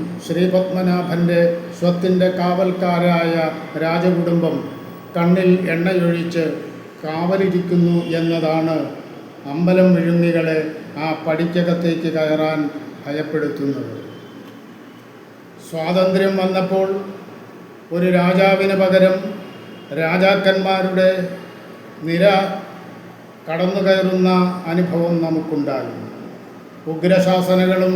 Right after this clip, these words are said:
വിളംബരങ്ങളും തീട്ടൂരങ്ങളും ഇന്നും പൊതുജനത്തിന് മേൽ വന്നു വീഴുന്നുണ്ട്. അധികാരത്തിൻ്റെ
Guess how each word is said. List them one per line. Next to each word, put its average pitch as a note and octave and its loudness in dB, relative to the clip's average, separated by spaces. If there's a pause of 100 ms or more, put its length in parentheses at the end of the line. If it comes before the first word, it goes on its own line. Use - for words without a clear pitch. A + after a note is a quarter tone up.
വിളംബരങ്ങളും F#3 4 (140)
തീട്ടൂരങ്ങളും F3+ 4 (640)
ഇന്നും F3+ 4 (200)
പൊതുജനത്തിന് F3 2
മേൽ E3+ 2 (420)
വന്നു E3 0
വീഴുന്നുണ്ട്. D#3+ -2 (1000)
അധികാരത്തിൻ്റെ F#3+ 2